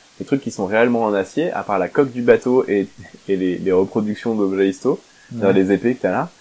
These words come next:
Speaker 2: Mm.
Speaker 1: en fait, on n'a pas d'objets en acier ici, quasiment pas. Pourquoi ? Parce qu'aujourd'hui, on utilise d'autres métaux, on utilise beaucoup l'aluminium, qui est très léger,
Speaker 2: Mm.
Speaker 1: euh, on utilise, on utilise beaucoup plus de bois et de plastique.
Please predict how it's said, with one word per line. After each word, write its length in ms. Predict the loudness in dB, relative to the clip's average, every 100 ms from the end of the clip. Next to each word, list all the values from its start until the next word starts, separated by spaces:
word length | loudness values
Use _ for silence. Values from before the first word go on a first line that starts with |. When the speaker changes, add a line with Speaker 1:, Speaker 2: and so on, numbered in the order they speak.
| -20 -12
Speaker 2:
Mm. 80 |
Speaker 1:
en 40 | -6
fait, 160 | -6
on 60 | -4
n'a 140 | -4
pas 120 | 0 2
d'objets 260 | 2 0
en 100 | -2
acier 240 | -4 -4 -8
ici, 160 | -10 -12
quasiment 320 | -8 -6 -4 -4
pas. 160 | -6 -12 _ _ _ _ _
Pourquoi ? 280 | -4 2 2
Parce 140 | 2
qu'aujourd'hui, 500 | 0 0 0 -2 -4
on 140 | -4 -4
utilise 300 | -6 -8 -6
d'autres 320 | -2 -4 -2
métaux, 380 | -2 0 2 4
on 100 | 2
utilise 240 | 0 -4 -6
beaucoup 240 | -6 0
l'aluminium, 500 | 0 0 0 0 0
qui 80 | -4
est 20 |
très 160 | -4 -2
léger, 280 | 0 0 -2 -4 -20
Speaker 2:
Mm. 40 | -18 -6
Speaker 1:
euh, 580 | 0 2 4 4 2 0
on 160 | 0 -2
utilise, 540 | -2 -6 -6 -4 -2
on 260 | 0 -2 -4
utilise 300 | -8 -10 -10
beaucoup 220 | -10 -10
plus 160 | -10 -10
de 120 | -8
bois 200 | 0 2
et 40 | 2
de 40 |
plastique. 400 | 0 -2 -4 -12